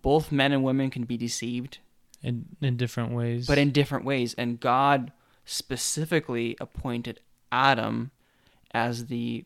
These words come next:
Speaker 1: protector and shepherd of the family. And we also, mm, you all mentioned, uh, the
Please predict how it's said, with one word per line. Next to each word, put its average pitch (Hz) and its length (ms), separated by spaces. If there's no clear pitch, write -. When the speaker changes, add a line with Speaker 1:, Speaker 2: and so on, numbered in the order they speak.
Speaker 1:
protector 151 640
and 120 180
shepherd 123 540
of 127 220
the - 60
family. 117 580
And 135 360
we 156 180
also, 175 480
mm, 120 240
you 139 260
all 120 120
mentioned, 131 560
uh, 117 360
the 123 480